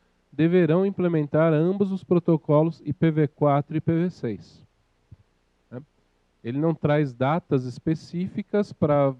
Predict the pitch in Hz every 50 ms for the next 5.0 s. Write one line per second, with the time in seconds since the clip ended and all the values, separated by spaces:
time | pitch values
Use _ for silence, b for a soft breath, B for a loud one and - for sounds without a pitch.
0 | - 87 104 135 131 123 123 123 117 117 113 110 110 110 110 110 110 - _ _
1 | _ _ _ _ _ _ _ _ _ _ _ _ _ _ _ _ _ _ _ _
2 | _ - 107 113 107 104 107 - - 135 135 131 147 139 135 143 - - 156 139
3 | 131 120 117 113 110 135 139 135 120 117 117 123 139 147 156 - - - 185 185
4 | 202 208 190 202 202 196 - 208 208 220 - - 180 160 151 143 - - - -